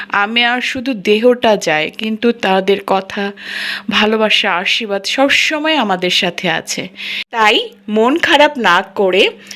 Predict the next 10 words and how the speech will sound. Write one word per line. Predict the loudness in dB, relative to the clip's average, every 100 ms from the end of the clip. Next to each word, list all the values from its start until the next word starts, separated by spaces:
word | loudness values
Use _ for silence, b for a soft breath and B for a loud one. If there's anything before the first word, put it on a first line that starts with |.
| B
ভেঙে | -4 4 4 4 2
না | 4 2 2
পড়ে, | 2 4 6 4 2 B B B
তাদের | 0 2 2 0 0
জন্য | 0 2 2
বেশি | 0 2 2 2
বেশি | 2 2 0 2
করে | 6 6 4
দোয়া | 4 6 6
করবেন, | 2 6 6 6 2